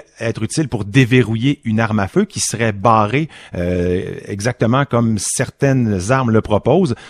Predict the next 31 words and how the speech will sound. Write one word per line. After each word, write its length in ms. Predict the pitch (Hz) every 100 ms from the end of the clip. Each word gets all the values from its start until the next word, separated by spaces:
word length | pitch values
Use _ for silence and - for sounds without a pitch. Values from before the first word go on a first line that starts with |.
| -
Donc, 160 | 98 101
c'est 120 | 107
avec 260 | 98 117
un 160 | 110 95
détecteur 580 | 98 107 98 - 135 113
d'empreintes 400 | 107 98 113 117
digitales 460 | 101 95 123 127
qu'on 120 | 123 95
peut 140 | 107
déverrouiller 380 | 98 98 98 120
certaines 420 | 110 - 98 92
armes. 180 | 135 120
Dans 120 | 98
ce 80 | -
cas, 60 |
ce 120 | 101 107
serait 140 | 107
avec 160 | 98 92
la 160 | 80
puce. 340 | - 165 220 - - - - - -
Euh, 180 | 98 98
moi, 160 | 127
j'ai 180 | 190 139
vu, 380 | 113 127 214 208 -
euh, 380 | 107 107 101 101
des 220 | 98 107
dragées 540 | 107 113 123 110 156
qu'on 260 | 190 113 101
pouvait 260 | - 107 139
comme 160 | 120
ça 260 | 104 143